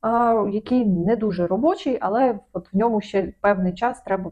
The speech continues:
поваритись, пару годин щонайменше після регресу. І бути трохи обережним, тому що коли певні процеси всередині людини змінюються,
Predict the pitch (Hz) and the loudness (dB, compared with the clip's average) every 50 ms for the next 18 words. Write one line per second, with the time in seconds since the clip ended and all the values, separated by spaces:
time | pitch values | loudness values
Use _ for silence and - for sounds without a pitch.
0 | - - 170 185 202 233 269 285 269 233 - - _ - 202 208 202 185 185 185 | -12 -10 -6 -2 0 0 0 -2 -4 -8 -14 -10 _ -2 -2 0 0 0 -2 -2
1 | 180 185 170 165 160 - - 208 240 254 277 285 294 302 - - 254 - 220 - | -2 -2 -4 -4 -6 -8 -8 -6 -6 -4 -4 -4 -6 -6 -8 -12 -14 -12 -12 -8
2 | - 196 196 190 165 165 170 - - - - - _ _ _ _ _ _ _ _ | -6 -4 -4 -4 -4 -6 -8 -10 -10 -12 -16 -20 _ _ _ _ _ _ _ _
3 | _ _ _ _ _ _ _ _ _ _ - 202 202 208 202 202 196 185 190 - | _ _ _ _ _ _ _ _ _ _ 0 2 2 4 4 4 4 2 0 -6
4 | - _ _ _ _ 269 302 302 302 277 - 202 214 214 - 214 190 202 185 - | -12 _ _ _ _ 0 2 2 2 0 0 -2 -2 -2 -2 -2 0 0 -2 -4
5 | 175 160 - - 170 160 165 208 277 294 285 233 208 - - 214 254 247 - - | -4 -8 -8 -8 -8 -6 -4 -2 -2 -2 -2 -4 -4 0 0 2 2 0 -2 -2
6 | _ 240 233 220 196 196 190 180 - 190 185 - - 196 190 - 165 - - 185 | _ 4 4 4 4 2 -2 -2 -4 -8 -6 -2 -2 -2 -2 -4 -8 -8 -2 0
7 | 196 196 175 175 170 165 165 175 170 170 180 170 160 156 - - 202 247 330 392 | 0 0 0 -2 -4 -6 -6 -6 -4 -4 -2 -2 -4 -4 -6 -2 -2 0 0 0
8 | 359 285 247 - - - | 0 -2 -4 -6 -10 -16